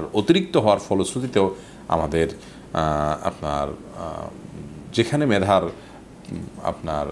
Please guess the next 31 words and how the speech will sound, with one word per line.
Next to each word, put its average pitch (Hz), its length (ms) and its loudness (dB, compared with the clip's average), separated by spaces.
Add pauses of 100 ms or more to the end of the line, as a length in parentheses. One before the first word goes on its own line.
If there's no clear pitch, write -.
(120)
বিকাশ 104 640 2 (300)
দরকার, 87 340 2
সেই 107 180 0
জায়গাটা 98 440 0
সেভাবে 82 300 -2
হয় 90 220 4
না। 69 200 -8
অতএব 117 220 2 (500)
সে - 100 2
অপচয়টা 123 500 2
আমরা 101 180 2
রোধ 82 180 2
করার 71 260 0
দরকার। 71 300 -6
সে 131 140 -2
সাথে 120 200 0
আল্লাহ 90 180 2
তাআলার 80 160 -2
কাছে 117 260 -2 (440)
দোয়াও 87 400 6
করতে - 380 -6
পারেন। 73 300 -6 (840)
আহ, 78 280 2
সাধারণ 117 360 2
দোয়া 82 140 0
করবেন - 280 -2
আল্লাহ 82 160 0
তাআলার 76 160 -2
কাছে, - 200 -4
আল্লাহ 90 160 -2
যেন 71 120 -6